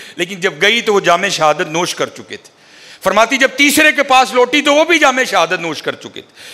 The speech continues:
कहती, जब दूसरे के पास आई तो वो भी जामे शहादत नोश कर चुके थे। फरमाती, "जब पहले के पास आई तो वो भी जामे शहादत नोश कर चुके थे।"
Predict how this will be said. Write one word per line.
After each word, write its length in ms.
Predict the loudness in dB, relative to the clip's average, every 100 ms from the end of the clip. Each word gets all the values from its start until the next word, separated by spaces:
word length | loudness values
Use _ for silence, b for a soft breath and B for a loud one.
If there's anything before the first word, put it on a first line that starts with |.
| B
कहती, 220 | 0 0 2
जब 200 | 2 2
दूसरे 360 | 0 2 2
के 100 | 2
पास 320 | 2 2 2
आई 140 | 2 0
तो 120 | 0
वो 140 | 0
भी 120 | 2 2
जामे 280 | 2 0
शहादत 340 | -2 -2 -2 -4
नोश 240 | -8 -10
कर 140 | -8 -10
चुके 260 | -10 -18
थे। 140 | -18 _ B B B B
फरमाती, 360 | 0 0 0
"जब 220 | 0 0 2
पहले 260 | 2 2
के 120 | 0
पास 360 | 0 0 0 0
आई 140 | -2
तो 140 | -2 0
वो 100 | 0
भी 120 | 0
जामे 300 | 2 2 0
शहादत 380 | 0 0 0 -4
नोश 220 | -6 -8
कर 100 | -8
चुके 300 | -10 -12 -20
थे।" 180 | -20 _